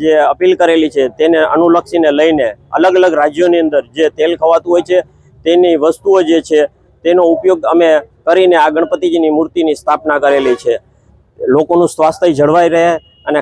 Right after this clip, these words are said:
ખાસ કરીને તેલનો ઉપયોગ ઓછો કરવો તે માટે થઈને આ એક અમારો લોક સંદેશ છે.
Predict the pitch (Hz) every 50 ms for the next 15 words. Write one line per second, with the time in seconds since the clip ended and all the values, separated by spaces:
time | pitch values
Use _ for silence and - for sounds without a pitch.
0 | - - 156 165 - - 185 170 180 170 160 - 160 160 170 165 156 156 147 -
1 | 180 185 165 160 165 165 - 185 170 151 175 170 175 175 170 - _ _ _ _
2 | _ - 170 170 170 175 175 170 175 - 175 170 170 165 165 165 160 151 156 160
3 | 160 165 - 160 156 160 151 151 139 139 156 156 - - 151 143 135 123 120 -
4 | - - 123